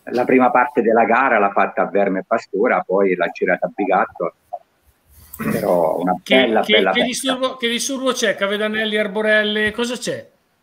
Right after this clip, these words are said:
Speaker 1: Eh, criottini, alborelle, cavedanelli, barbetti, pesci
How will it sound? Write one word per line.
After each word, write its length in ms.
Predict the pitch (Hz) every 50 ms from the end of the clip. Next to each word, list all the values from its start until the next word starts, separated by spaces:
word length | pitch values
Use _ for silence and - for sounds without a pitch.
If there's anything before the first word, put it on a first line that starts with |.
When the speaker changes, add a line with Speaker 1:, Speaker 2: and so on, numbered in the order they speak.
| _ _ _ _ _
Speaker 1:
Eh, 200 | - 139 131 127 131
criottini, 800 | - 131 135 135 127 131 - - - 135 127 120 123 123 127 123
alborelle, 1040 | 120 123 117 - - 131 131 127 123 120 120 117 120 123 120 117 120 120 117 113 117
cavedanelli, 840 | 127 117 110 123 127 113 127 123 123 127 127 123 123 123 120 127
barbetti, 1160 | 107 - - 139 139 135 127 135 117 113 - 147 151 143 135 - _ - - 135 127 117 117 107
pesci 880 | - 156 147 147 147 - - - 147 139 135 131 131 131 131 127 123